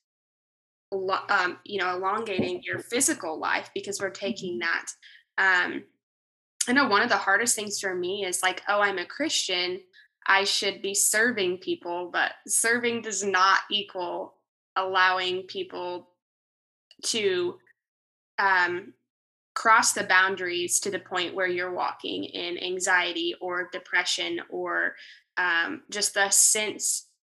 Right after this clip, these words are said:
Speaker 1: the sense of overwhelm. <laughs> So I'm glad
Speaker 2: Yeah.
Speaker 1: you brought that up <laughs> because it is, like, that's just, why is that so hard? I mean, that, I mean, that's a general honest <laughs> question of, like, why is that so difficult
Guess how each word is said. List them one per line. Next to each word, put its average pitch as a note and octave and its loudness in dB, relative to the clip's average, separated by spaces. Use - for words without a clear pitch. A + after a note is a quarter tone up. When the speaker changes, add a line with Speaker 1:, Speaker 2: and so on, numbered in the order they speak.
Speaker 1:
the G#3 0
sense A#3+ 2
of G#3 -2
overwhelm. F#3 -2
<laughs> - -8
So - 4
I'm E4 6
glad G4 8
Speaker 2:
Yeah. A4+ 6
Speaker 1:
you - 6
brought C4+ 8
that G#3+ 8
up - 2
<laughs> - 10
because A#4 8
it G#4 6
is, D4 4
like, - 0
that's - 2
just, F4 -2
why B3 4
is G4+ 6
that D4+ 6
so C#4 2
hard? A#3+ 0
I A3 4
mean, A3+ -4
that, A3+ 6
I B3 2
mean, A#3 0
that's C#4 4
a A#3+ 0
general A#3 0
honest - 6
<laughs> - 4
question C4+ 6
of, G#3 -2
like, F3+ -4
why G3+ 4
is D4+ -2
that F#3+ 2
so G3 -2
difficult G3 -6